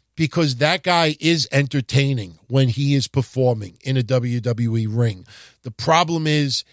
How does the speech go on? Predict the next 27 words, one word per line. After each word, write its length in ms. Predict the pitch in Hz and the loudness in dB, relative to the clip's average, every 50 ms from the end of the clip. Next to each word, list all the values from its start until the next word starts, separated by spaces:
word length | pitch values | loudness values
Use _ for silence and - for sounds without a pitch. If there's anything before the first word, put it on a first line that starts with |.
| _ _ | _ _
he 180 | _ - 139 | _ -2 0
is 220 | 135 131 113 - 139 | 0 0 0 -2 -2
not 320 | 143 147 156 156 151 - _ | 0 0 0 0 -2 -4 _
there 440 | - 117 110 143 139 135 139 135 - | -12 -4 0 2 4 4 2 2 0
enough. 600 | - 139 131 131 135 135 123 104 - - - - - - - - - - - - | -2 -2 0 2 4 4 4 2 0 -4 -10 -14 -14 -18 -20 -20 -20 -20 -8 -2
And 240 | 135 135 135 127 | -2 -2 0 0
them 300 | 123 143 160 180 190 190 | 0 2 2 2 2 0
trying 380 | 185 - - 190 180 180 180 175 | -2 -2 0 2 2 2 2 0
to 80 | 170 143 | -2 -4
play 280 | - - 170 165 170 | -2 -2 0 0 2
this 240 | 165 165 160 - - | 0 0 0 0 0
storyline 640 | - 156 156 160 165 165 160 160 160 160 156 156 | 0 0 0 0 0 0 -2 -2 -2 -2 -2 -2
on 80 | 151 156 | -2 -2
Monday 360 | 156 151 151 151 151 151 151 | -2 -2 -2 -2 -2 -2 -2
with 260 | 147 151 147 123 120 | -2 -2 -4 -6 -4
Roman 400 | 139 147 147 156 156 156 151 143 | -4 -4 -4 -2 -4 -4 -4 -4
Reigns, 420 | 139 139 143 143 143 143 143 123 127 | -4 -2 -2 -2 -4 -4 -4 -4 -4
you 60 | 143 | -4
know, 80 | 147 143 | -2 -2
I 140 | 143 143 | 0 -2
wrote 280 | 143 147 180 208 226 - | 0 0 0 0 0 0
something 440 | - - 190 175 165 143 165 156 147 | 0 0 0 0 -2 -4 -8 -6 -4
on 400 | 143 143 143 135 135 131 135 135 | -4 -2 -2 -2 -2 -4 -6 -6
social 420 | - - 143 139 131 - - 143 | -4 -2 -2 0 0 -2 -4 -4
media 340 | 135 127 127 127 123 120 113 | -4 -4 -4 -2 -4 -4 -4
earlier 380 | 104 123 123 120 113 113 113 110 | -2 -2 -2 0 0 -2 -4 -6
today. 400 | - - 123 107 107 98 95 | -6 -6 -6 -6 -6 -8 -10